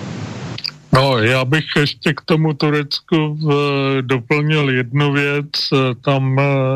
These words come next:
v té turecké historii, eh, pozi-, jako tu roli, eh, té, té sekulární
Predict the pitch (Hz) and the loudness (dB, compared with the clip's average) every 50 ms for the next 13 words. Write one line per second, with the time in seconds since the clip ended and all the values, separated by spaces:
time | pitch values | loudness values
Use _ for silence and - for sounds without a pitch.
0 | 135 135 131 - - - 143 135 127 - 147 135 135 135 131 - - - - 151 | 0 -2 -2 -6 -2 0 0 0 2 0 0 2 2 0 0 -4 -8 -2 0 0
1 | 135 131 113 95 - _ _ - - - _ _ _ - 110 113 117 - - - | 2 2 -2 -4 -8 _ _ -20 -20 -20 _ _ _ -2 0 0 0 -2 -4 -6
2 | - - 151 135 139 139 139 139 139 139 143 147 143 135 131 _ _ 139 135 135 | -2 -2 0 0 2 0 0 0 0 0 -2 -2 -4 -6 -10 _ _ -2 0 0
3 | 131 127 127 127 127 131 127 123 123 - - - - 151 143 147 - _ 135 123 | 2 0 0 0 0 -2 -2 -4 -4 -8 -14 -10 -8 -8 -8 -8 -2 _ 0 2
4 | 113 131 135 135 123 120 123 123 123 127 120 - - 139 123 - - _ _ _ | 2 2 0 0 0 0 0 0 0 0 -2 -2 -2 -2 -2 -2 -8 _ _ _
5 | - 143 123 110 - - - - - - - _ _ _ 127 123 - 120 127 131 | 0 0 0 0 -4 -14 -20 -20 -20 -20 -20 _ _ _ 0 0 2 0 0 0
6 | 135 139 147 147 139 139 160 - _ _ - 131 123 120 120 120 120 120 120 120 | 0 0 0 0 -2 -4 -6 -10 _ _ -2 -2 0 0 0 0 -2 -2 -2 -4
7 | 113 117 - _ 143 131 113 110 117 - 123 117 113 113 - - - 135 113 113 | -6 -8 -8 _ -2 -2 -2 -2 0 0 0 0 0 0 -2 -2 -2 -4 -4 -6
8 | - - 135 131 131 131 131 131 127 135 131 131 131 135 131 131 127 131 123 110 | -4 -2 0 0 0 0 -2 -2 -2 -2 -2 0 0 0 0 0 0 0 -2 -4